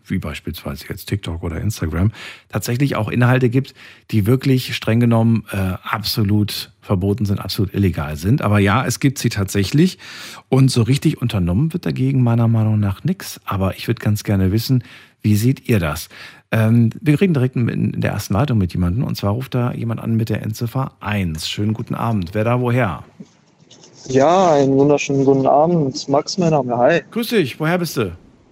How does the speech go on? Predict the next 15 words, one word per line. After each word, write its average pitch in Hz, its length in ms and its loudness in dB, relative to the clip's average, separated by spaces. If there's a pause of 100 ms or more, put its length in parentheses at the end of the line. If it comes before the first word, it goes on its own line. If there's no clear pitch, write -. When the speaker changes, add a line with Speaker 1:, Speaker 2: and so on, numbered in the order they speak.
(480)
Speaker 2:
Hi, 170 320 4
ich - 260 2
bin 202 80 2
aus 156 160 2
Karlsruhe. 156 520 0 (220)
Speaker 1:
Aus 151 160 -8
Karlsruhe. 127 480 -8
Schönes 170 260 -6
Anruf. 165 300 -2
Daniel 156 320 0
hier. 92 180 -4
Freue 160 240 -4
mich, 135 120 -2
Max. 87 320 -10 (180)
Speaker 2:
Ja. - 120 -12